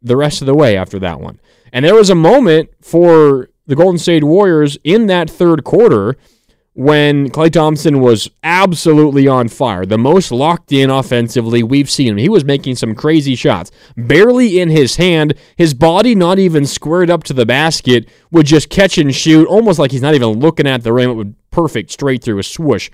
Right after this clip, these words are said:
Didn't even matter. They could be hand in his face, three hands in his face. He could be pushed off his spot. He could, you know, shove to the, to the hip as he's jumping up into the air. He was making everything he was taking in that third quarter. And then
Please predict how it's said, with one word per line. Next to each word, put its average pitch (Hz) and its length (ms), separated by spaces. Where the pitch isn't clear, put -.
Didn't 165 200
even 143 260
matter. 107 260
They 104 80
could 110 120
be 95 140
hand 165 220
in 160 120
his 147 140
face, 151 260
three 151 240
hands 147 240
in 139 80
his 131 160
face. 139 320
He 147 100
could 147 120
be 117 100
pushed 147 280
off 147 200
his 104 160
spot. 156 520
He 139 100
could, 123 260
you 139 120
know, 127 240
shove 160 460
to 156 120
the, 113 380
to 147 100
the 113 120
hip 175 280
as 139 240
he's 123 240
jumping 143 420
up 143 180
into 123 140
the 120 200
air. 143 180
He 151 120
was 170 160
making 139 320
everything 120 300
he 113 100
was 110 120
taking 117 300
in 107 120
that 98 140
third 101 280
quarter. 101 400
And 139 240
then 185 500